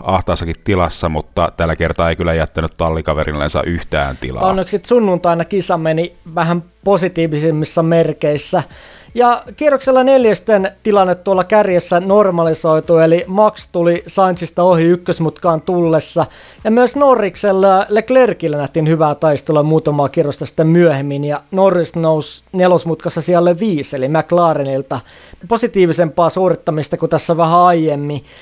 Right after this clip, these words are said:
Speaker 2: Ja viisi kierrosta ennen maalia ohituszone tarjonnut Hamilton oli saavuttanut jo ekan Ferrarin ja tuli sitten nelosmutkaan ohi Leclercistä ja vikalla kierroksella vielä sitten ykkösmutkassa Norriksesta ohi.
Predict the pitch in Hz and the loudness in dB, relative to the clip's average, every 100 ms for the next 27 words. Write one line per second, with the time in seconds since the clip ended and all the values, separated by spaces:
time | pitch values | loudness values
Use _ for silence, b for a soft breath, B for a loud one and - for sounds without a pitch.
0 | B B B 202 269 294 - 233 214 220 | B B B -2 0 0 0 -2 0 0
1 | 214 247 220 196 185 - 214 240 226 180 | 2 2 2 2 -2 -2 0 0 0 -2
2 | 196 180 185 180 190 185 240 202 175 170 | -2 0 0 0 0 0 0 0 -2 -2
3 | 165 165 175 165 165 - 180 185 202 196 | 0 0 0 -2 -4 -2 0 2 2 0
4 | 175 226 208 165 147 135 139 127 B B | 0 2 2 0 -2 -4 -6 -6 B B
5 | B 202 190 220 214 247 220 180 185 180 | B 0 2 0 2 4 4 0 -4 -6
6 | - 190 180 180 - 202 202 208 208 240 | -2 0 0 -2 -4 0 2 2 2 2
7 | 247 185 165 - - 165 - - 190 220 | 2 0 -10 -8 -4 -4 -4 -8 -4 -2
8 | 226 196 185 190 180 - 180 175 185 180 | 0 -2 0 -2 -2 -2 -2 0 0 0
9 | 180 196 208 214 185 180 180 190 - 214 | 0 0 0 0 -4 -4 -4 -4 -2 0
10 | 240 190 - 156 - 156 160 143 143 | 0 0 -6 -10 -4 -2 -2 -2 -8